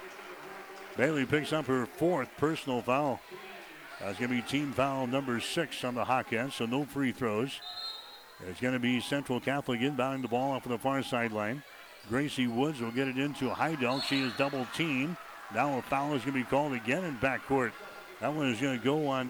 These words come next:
Erin Sheehy. Sheehy picks up her third personal foul. Now the Crusaders are in the one-and-one situation. We're gonna walk to the other end of the floor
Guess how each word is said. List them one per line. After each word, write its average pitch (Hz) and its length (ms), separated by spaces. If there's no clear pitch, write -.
Erin 135 280
Sheehy. 135 680
Sheehy 131 360
picks 143 300
up 139 180
her 170 160
third 135 380
personal 123 420
foul. 117 340
Now 196 220
the 180 120
Crusaders 143 760
are 135 240
in 170 200
the 135 200
one-and-one 139 540
situation. 117 720
We're 113 100
gonna 131 120
walk 131 300
to 143 80
the 127 160
other 160 240
end 160 120
of 131 80
the 117 100
floor 127 480